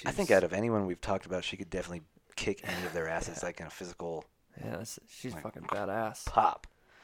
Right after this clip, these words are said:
Speaker 2: Well, that's cool, man.
Speaker 1: Not afraid of anything. So I think the real moral of the story here is, um, have temporal lobe epilepsy
Speaker 2: And then
Speaker 1: and fight slavery.
Speaker 2: Yeah.
Speaker 1: All of us need this lesson in our lives.
Speaker 2: Yeah.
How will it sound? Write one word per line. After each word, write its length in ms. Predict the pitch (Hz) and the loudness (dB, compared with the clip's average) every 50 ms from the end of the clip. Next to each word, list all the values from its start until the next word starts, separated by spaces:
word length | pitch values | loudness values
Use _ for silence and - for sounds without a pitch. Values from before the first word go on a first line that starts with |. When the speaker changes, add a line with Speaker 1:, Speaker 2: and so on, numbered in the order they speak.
| - | 0
Speaker 2:
Well, 100 | - 120 135 | 6 8 8
that's 140 | 139 - - | 8 6 4
cool, 260 | - - 135 131 123 | 2 4 6 6 6
man. 120 | 117 117 113 | 6 6 8
Speaker 1:
Not 260 | 117 120 120 117 - - | 8 8 8 6 4 -2
afraid 300 | - - - 101 98 95 | -4 2 4 4 4 4
of 80 | 87 - | 0 -2
anything. 480 | 92 98 98 95 - - 87 82 82 - - - - - | -2 -2 0 -2 -4 -6 -8 -10 -10 -12 -14 -14 -14 0
So 200 | - - 143 147 143 | 8 12 12 12 12
I 100 | 139 135 | 12 12
think 140 | 160 196 202 | 10 10 10
the 60 | 180 | 12
real 120 | 170 156 139 | 12 12 12
moral 300 | 135 143 151 143 139 135 | 12 10 10 12 10 10
of 40 | |
the 60 | 123 110 | 8 6
story 320 | - - 147 143 135 123 | 4 8 8 8 8 8
here 180 | 110 104 101 98 | 6 4 6 6
is, 380 | 92 92 92 90 - - - - _ _ _ _ _ _ - - _ _ - 101 | 6 4 2 0 -2 -6 -12 -14 _ _ _ _ _ _ -20 -20 _ _ -4 0
um, 500 | 107 101 101 95 87 85 85 82 82 - - - - - - _ _ _ _ _ _ _ _ _ _ _ _ _ _ _ - - _ - | 2 4 4 4 2 0 -2 -6 -8 -10 -14 -18 -20 -20 -20 _ _ _ _ _ _ _ _ _ _ _ _ _ _ _ -20 -20 _ -12
have 400 | - - - 107 110 123 - - | -4 0 4 4 4 4 2 0
temporal 340 | - - 135 131 139 139 135 | -2 0 2 4 6 8 12
lobe 200 | 131 127 127 123 | 12 12 12 12
epilepsy 640 | 131 131 135 139 139 135 135 - 143 139 143 147 139 _ _ _ _ _ _ _ _ _ _ _ _ - | 12 8 8 6 4 2 2 2 -2 -2 -2 -4 -8 _ _ _ _ _ _ _ _ _ _ _ _ -8
Speaker 2:
And 140 | 113 110 110 | -6 -4 -2
then 100 | 104 101 | 0 0
Speaker 1:
and 140 | 101 104 107 | 0 0 0
fight 360 | 104 - - 120 113 104 - | 4 8 8 8 8 8 4
slavery. 520 | - - 98 95 92 87 78 76 76 - 107 107 | -4 -4 -2 0 0 -2 -2 -6 -8 -6 -4 -2
Speaker 2:
Yeah. 320 | 110 110 110 101 92 90 110 - - _ _ _ _ _ _ _ _ _ _ - - | 0 2 2 2 0 -2 -6 -12 -18 _ _ _ _ _ _ _ _ _ _ -6 4
Speaker 1:
All 260 | - 113 113 113 113 | 8 10 10 10 10
of 80 | 107 101 | 8 8
us 160 | 98 - - 101 | 6 4 4 -2
need 260 | 95 92 87 80 80 | -4 -4 -4 -4 -4
this 400 | 95 87 80 - - - - - - | -2 -2 -2 -2 -4 -4 -6 -6 -6
lesson 380 | 95 95 90 87 - - 170 160 | -4 -2 -2 -2 -2 -4 -8 -8
in 100 | 156 160 | -8 -8
our 160 | 160 165 156 | -8 -8 -6
lives. 420 | 156 151 147 139 139 - - - _ - | -8 -8 -10 -10 -12 -14 -16 -14 _ -4
Speaker 2:
Yeah. 240 | 214 214 107 98 | 0 0 0 0